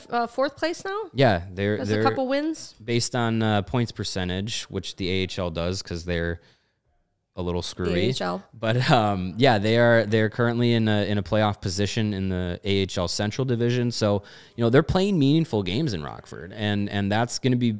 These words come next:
Speaker 2: a lot of, uh, valuable experience. So,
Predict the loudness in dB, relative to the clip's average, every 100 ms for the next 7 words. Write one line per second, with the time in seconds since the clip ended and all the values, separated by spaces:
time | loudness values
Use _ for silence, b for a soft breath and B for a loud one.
0 | -4 -4 0 2 0 -2 -6 b b b
1 | -4 0 2 0 -2 -2 0 2 2 0
2 | 0 -2 0 0 -2 -4 0 4 4 4